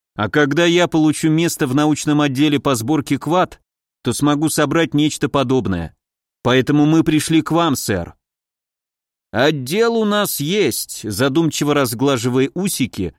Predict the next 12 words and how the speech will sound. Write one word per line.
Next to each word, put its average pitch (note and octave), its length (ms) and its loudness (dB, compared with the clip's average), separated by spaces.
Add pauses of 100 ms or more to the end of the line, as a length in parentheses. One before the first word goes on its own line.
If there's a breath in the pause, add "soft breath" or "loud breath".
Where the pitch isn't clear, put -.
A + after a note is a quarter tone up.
(160)
ответил B2 560 0
Вальтер. G2 520 -4 (560)
"Не B2 200 0
совсем E3 540 -2
научный, D#3 600 -2
но A#2+ 120 0
есть. A2 640 -4 (640)
Есть F3+ 400 0
чертёж C#3 600 0
изобретения?" G2+ 1000 -2 (640)
"Нет, D#3+ 360 0
сэр, B2+ 380 0